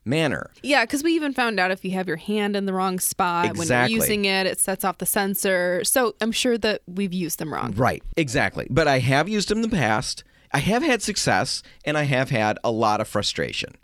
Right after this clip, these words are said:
Speaker 1: all right? So we thought, let's dig into it. There's gotta be, enough people use these.
Speaker 2: Right.
Speaker 1: Let's break through and figure out exactly what I'm doing wrong, and maybe we can find a best one to recommend.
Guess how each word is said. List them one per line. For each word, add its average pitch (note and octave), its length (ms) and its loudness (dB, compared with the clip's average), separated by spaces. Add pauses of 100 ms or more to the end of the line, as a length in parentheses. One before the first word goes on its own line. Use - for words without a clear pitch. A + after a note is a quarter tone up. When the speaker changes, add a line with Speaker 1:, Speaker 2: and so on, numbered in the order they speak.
Speaker 1:
all G#2 100 -2
right? C#3+ 260 0 (260)
So E3+ 160 -2
we F3 100 0
thought, F#3 260 -2
let's - 220 -2
dig F3+ 200 2
into A#2 220 -2
it. B2 80 -2
There's C3+ 160 -2
gotta E3+ 360 -2
be, C#3 160 0
enough F#3+ 280 0
people E3+ 280 -2
use A2+ 260 -2
these. A2 320 0 (140)
Speaker 2:
Right. D#3+ 300 -4
Speaker 1:
Let's D#3+ 280 -2 (220)
break F3 420 0
through C3 300 0
and B2+ 120 0
figure C#3 220 0
out C3+ 180 2
exactly B2 440 0
what A2 260 -2
I'm A2+ 220 0
doing E3 220 0
wrong, F#3+ 360 0 (560)
and C3+ 360 0
maybe B2+ 200 0
we C3 120 -2
can C3+ 120 -4
find A#2+ 380 0
a A2 340 2 (520)
best F3 320 0
one B2+ 260 2
to - 120 -2
recommend. A2+ 600 -2